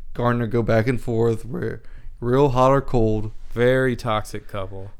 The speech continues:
Speaker 1: But
Speaker 2: You know my opinion on it.
Speaker 1: Mm, right, and we don't have to get into that, but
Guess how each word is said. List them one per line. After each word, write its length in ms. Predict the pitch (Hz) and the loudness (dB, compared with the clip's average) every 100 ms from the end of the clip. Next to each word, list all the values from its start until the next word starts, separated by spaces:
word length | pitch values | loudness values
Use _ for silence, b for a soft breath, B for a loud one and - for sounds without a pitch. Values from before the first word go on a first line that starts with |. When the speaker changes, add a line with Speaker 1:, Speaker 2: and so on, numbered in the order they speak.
| - | -6
Speaker 1:
But 440 | 143 139 127 120 - | 4 6 6 4 -2
Speaker 2:
You 120 | 107 | -2
know 180 | 113 117 | 0 0
my 220 | 113 107 | 0 -2
opinion 380 | 98 101 92 92 | -2 -6 -8 -8
on 180 | 90 92 | -8 -8
it. 160 | - - | -8 -4
Speaker 1:
Mm, 440 | 123 120 - - - | -2 -2 -4 -8 -4
right, 440 | 127 117 101 95 | 2 4 4 4
and 120 | 117 | 2
we 80 | 131 | 2
don't 140 | 165 147 | 4 2
have 120 | 127 | 0
to 60 | 135 | 2
get 160 | 123 | 2
into 160 | 117 107 | 4 2
that, 440 | 104 107 - 113 | 2 0 -4 -6
but 400 | 110 110 110 - | -2 -2 -2 -8